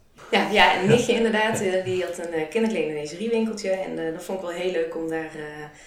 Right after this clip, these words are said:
Speaker 1: ja, mee te helpen, zeg maar. En, eh, toen op een gegeven moment mocht ik dan in de zomervakantie ook al, eh, daar ook echt zijn. En dan, eh, gingen we ook inkopen, dus dat vond ik wel heel gaaf.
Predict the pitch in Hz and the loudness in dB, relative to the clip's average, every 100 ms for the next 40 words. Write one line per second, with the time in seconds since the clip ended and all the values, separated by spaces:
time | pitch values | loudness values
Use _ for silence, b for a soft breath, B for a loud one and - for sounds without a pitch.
0 | B - 151 147 185 190 185 185 185 185 | B -4 -2 0 -2 -2 -2 -2 -2 -6
1 | 190 185 202 226 B B B B - 160 | -6 -8 -10 -12 B B B B -8 -6
2 | 160 156 156 156 151 156 165 - 185 - | -6 -10 -12 -14 -14 -16 -16 -8 -6 -4
3 | - 160 160 160 147 139 151 170 165 - | -4 -2 -2 -2 -6 -8 -6 -4 -4 -6
4 | - 113 113 131 143 139 143 139 - - | -8 -8 -8 -8 -8 -8 -8 -10 -14 -16
5 | 139 147 160 - 208 208 214 208 156 151 | -14 -10 -8 -6 -4 -2 -2 -4 -4 -8
6 | 151 151 151 151 160 147 147 - 220 220 | -8 -10 -12 -8 -6 -4 -6 -6 -4 -2
7 | 196 196 196 196 - 170 170 170 170 - | -4 -4 -6 -8 -10 -12 -10 -6 -6 -6
8 | 170 202 | -12 -14